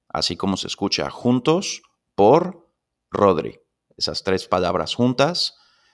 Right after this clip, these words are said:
Y porque es alguien que necesita nuestro apoyo,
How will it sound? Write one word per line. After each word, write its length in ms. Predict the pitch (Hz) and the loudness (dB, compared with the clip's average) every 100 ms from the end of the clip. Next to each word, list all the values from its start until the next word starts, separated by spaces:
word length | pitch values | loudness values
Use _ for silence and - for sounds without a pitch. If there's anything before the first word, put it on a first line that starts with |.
| _ _ _ - | _ _ _ -4
Y 760 | 101 101 98 98 98 98 95 | 0 2 4 2 2 2 0
porque 840 | - 101 - 98 98 - - _ - | -2 -6 0 2 2 -2 -8 _ -2
es 140 | - | 2
alguien 380 | 120 113 123 123 | 2 2 -2 -2
que 80 | 95 | -2
necesita 340 | 92 101 107 | -2 -4 -4
nuestro 280 | 104 - 87 | -4 -4 -6
apoyo, 420 | 95 87 113 165 | -2 -2 -2 -8